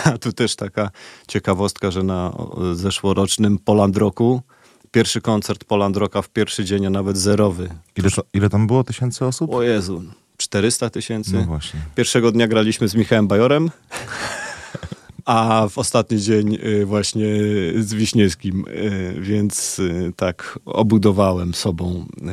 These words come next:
Speaker 1: y, troszeczkę też ten festiwal. No i to jest, y, rzeczywiście od Kafasza do Annasza. <laughs>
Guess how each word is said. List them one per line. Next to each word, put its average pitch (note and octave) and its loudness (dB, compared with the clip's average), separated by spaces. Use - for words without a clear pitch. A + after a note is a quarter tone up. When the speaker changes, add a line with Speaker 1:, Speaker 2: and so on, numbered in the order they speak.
Speaker 1:
y, F2 -12
troszeczkę F2+ -6
też - -8
ten - -6
festiwal. G2+ 0
No A2+ 2
i B2+ 2
to C#3+ -4
jest, C#3 -4
y, C3+ -2
rzeczywiście A2 0
od F2 -6
Kafasza G#2 0
do G#2 2
Annasza. G2+ 4
<laughs> F2+ -2